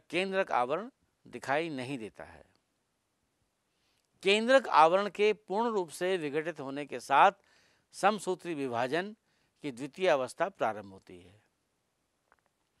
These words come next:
चित्र में देखिए, इस अवस्था में गुणसूत्र कोशिका के कोशिका द्रव्य में फैल जाते हैं। इस अवस्था तक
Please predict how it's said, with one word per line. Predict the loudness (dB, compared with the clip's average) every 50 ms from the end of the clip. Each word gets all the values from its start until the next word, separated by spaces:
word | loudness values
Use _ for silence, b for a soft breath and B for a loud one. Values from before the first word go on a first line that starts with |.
| _ _ -20 _ _ _ _ _ _ 0
चित्र | 0 0 2 2 0
में | 2 2
देखिए, | 2 2 2 2 0 -2 -2 -4 -8 _ _ _ _ _ _ _ _ _ _ _ _ _ _ _ _ _
इस | 0 0 0 0
अवस्था | 2 2 2 2 0 -2 -6 -6 -4
में | -4 -4 -2 -2 -2 -4 -6 -12 _ _ _ _ _ _ -14
गुणसूत्र | -6 -2 -2 -2 -2 -2 0 0 -2 0 0 -4
कोशिका | -4 -2 -2 -2 -2 -4 0 2 4 4
के | 4 2 -2 -4 -4
कोशिका | -4 -6 -8 -8 -6 -6 -6 -6
द्रव्य | -6 -6 -10 -10 -10 -12
में | -10 -6 -4 -2 -2 -4 -4 -10 _ _ _ _ _
फैल | -10 -2 2 2 2 2
जाते | 0 -4 -6 -8 -12 -16
हैं। | -16 -18 -20 -20 -20 _ _ _ _ _ _ _ _ _ _ _ _ _ _ _ _ _
इस | 0 0 0 -2
अवस्था | 0 0 2 4 4 2 0 -2 -4 -4
तक | 0 2 2 2 2